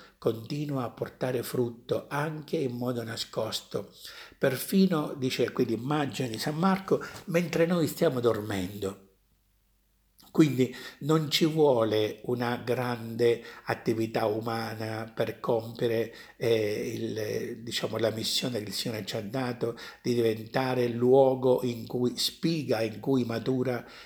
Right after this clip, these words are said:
il frutto, il grano, e perché l'altro poi possa raccogliere nel momento giusto. Noi non dovremmo fare nient'altro che custodire questa spiga.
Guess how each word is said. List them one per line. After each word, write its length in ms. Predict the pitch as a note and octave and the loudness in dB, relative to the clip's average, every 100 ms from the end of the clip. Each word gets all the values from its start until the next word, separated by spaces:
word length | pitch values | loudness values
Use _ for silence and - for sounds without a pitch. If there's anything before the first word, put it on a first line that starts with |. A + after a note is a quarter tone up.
| - | -14
il 180 | - A2+ | -6 -4
frutto, 840 | - - C#3 C3+ - - G#2 - - | -2 0 2 0 -6 -6 -6 -6 -8
il 160 | A#2+ A2+ | -6 -4
grano, 640 | A2+ C3 C#3+ C3+ B2+ B2 - - - - - | -2 0 2 0 -2 -4 -10 -18 -18 -20 -14
e 80 | |
perché 260 | - - C3 | -4 2 4
l'altro 500 | C3+ C3 B2+ - B2 | 2 2 -2 0 0
poi 220 | C3 B2+ | 4 4
possa 400 | A#2 B2+ - - | 2 -2 0 -2
raccogliere 600 | A#2 A#2 - B2 B2 A#2 | -4 -6 0 0 2 -4
nel 120 | A2 | -6
momento 400 | A2 A2 G#2+ G#2+ | -6 -6 -4 -4
giusto. 380 | G#2 A2 - B2 | -4 -6 -6 -6
Noi 360 | C3 D#3+ A#2+ B2+ - - - | -2 -2 -2 -6 -14 -20 -10
non 140 | B2+ | -2
dovremmo 340 | B2+ D3 C#3 C3 | 0 2 0 -2
fare 240 | D#3+ C3 | -2 -2
nient'altro 560 | A#2+ A#2+ E3 D#3+ - B2 | -4 -4 -2 -2 -2 -2
che 160 | B2 | -2
custodire 920 | - B2+ - - B2 C3 C#3 A#2 A2 G2+ | -2 -6 -6 -2 0 0 0 0 0 -2
questa 580 | G#2+ G2 - A2+ A2+ | -4 -6 -4 -4 -4
spiga. 840 | - - - A#2+ G#2+ G2 G2 - | -8 -10 -2 0 0 -2 -6 -8